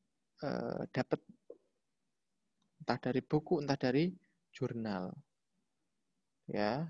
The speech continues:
ditulis, tertulis teori-teorinya. Teorinya ada banyak, terus habis itu ke tujuan. Tujuan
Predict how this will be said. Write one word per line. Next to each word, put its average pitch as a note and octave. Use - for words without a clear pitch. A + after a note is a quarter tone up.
ditulis, -
tertulis B2
teori-teorinya. B2
Teorinya B2+
ada B2+
banyak, B2+
terus C3
habis B2+
itu C#3+
ke C#3+
tujuan. B2+
Tujuan C#3